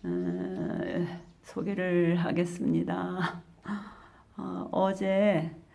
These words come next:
제, 제가 딸이 셋인데 막내딸이 이 호빗 당인을 사가지고 왔어요. 엄마한테 선물 준다고.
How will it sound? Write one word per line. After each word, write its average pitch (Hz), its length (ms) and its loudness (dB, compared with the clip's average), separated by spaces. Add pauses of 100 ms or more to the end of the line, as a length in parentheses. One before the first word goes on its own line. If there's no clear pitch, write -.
(480)
제, 180 840 0 (800)
제가 185 320 0
딸이 175 300 4
셋인데 180 1000 2 (760)
막내딸이 170 1300 4 (1120)
이 151 300 2 (400)
호빗 247 600 4
당인을 156 1080 2 (400)
사가지고 175 560 -2
왔어요. 165 1000 4
엄마한테 151 840 -2
선물 156 460 0
준다고. 170 400 -2